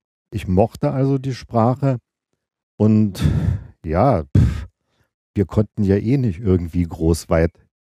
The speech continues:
reisen. Und die Sowjetunion war eben schon das Land, wo man noch am ehesten problemlos hinreisen konnte. Und, äh,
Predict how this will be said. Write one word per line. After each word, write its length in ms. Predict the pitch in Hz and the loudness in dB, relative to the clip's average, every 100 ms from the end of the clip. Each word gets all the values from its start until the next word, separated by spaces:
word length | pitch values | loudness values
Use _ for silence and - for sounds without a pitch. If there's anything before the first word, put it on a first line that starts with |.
| _ | _
reisen. 560 | 92 92 95 80 87 95 | 2 4 2 0 -6 -4
Und 220 | 87 82 | -6 -4
die 60 | 87 | -2
Sowjetunion 840 | 85 76 87 92 123 117 113 104 | 0 2 0 2 0 2 0 2
war 200 | 101 104 | 0 2
eben 160 | 98 | -2
schon 300 | 95 - 92 | -4 -4 -2
das 260 | 87 87 - | 0 -2 -2
Land, 280 | 113 120 104 | -2 -2 0
wo 100 | 98 | 0
man 180 | 98 98 | 2 0
noch 160 | 98 | 0
am 140 | 92 95 | -2 -2
ehesten 460 | 92 107 - 107 | 0 0 0 -8
problemlos 640 | - 92 87 139 104 87 | -2 0 2 2 2 -2
hinreisen 560 | - 90 90 92 90 101 | -2 -4 0 0 0 -4
konnte. 420 | - 104 113 151 - _ _ _ _ _ _ _ | -2 -2 0 -4 -4 _ _ _ _ _ _ _
Und, 300 | - 92 95 - _ _ - | -4 -4 -6 -10 _ _ -8
äh, 540 | 98 92 92 92 92 | 0 2 4 4 2